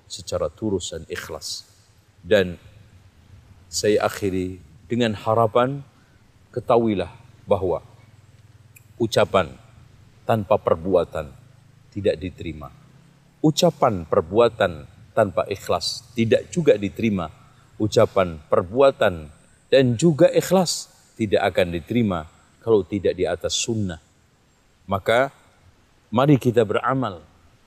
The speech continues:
Ya, mari kita sekarang ini berkarir, berkarya di dalam Islam, penuh kebaikan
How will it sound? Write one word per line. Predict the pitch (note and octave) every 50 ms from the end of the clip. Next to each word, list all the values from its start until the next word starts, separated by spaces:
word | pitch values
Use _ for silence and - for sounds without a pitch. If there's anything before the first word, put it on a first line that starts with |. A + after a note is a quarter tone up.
| _ _ _ _ _ _ _ _ _ _ _ _ _ _ -
Ya, | F#2+ G#2+ C3 E3+ - - _ _ _ _ _ -
mari | G2+ A2+ A#2+ C3 C3 C#3
kita | B2 - C#3 B2 - D3 C3
sekarang | - D3 - C#3+ C#3 C3+ C3+ C#3 -
ini | C3+ C3+ C3+ C3+ C3+ C#3 C3+ C3+ C3 C3+ - _ _ _ _ _ _ _ - -
berkarir, | C3 B2+ - _ - - C3+ C#3 C#3 C#3+ C3+ C3
berkarya | G#2+ A#2+ B2 - - - E3+ F3+ F#3 F3 E3 D3 B2+
di | A2+ A#2 A2
dalam | A#2+ A#2 A2+ G#2+ G#2 -
Islam, | A#2+ A#2+ - - A2 G#2 F#2 F2 E2+ - - _ _ - - _ _ _ - -
penuh | C3+ C3 B2+ A2+ G#2
kebaikan | - A2 F#2+ F2+ A2 A#2 A2+ - - G2 F#2 F2 E2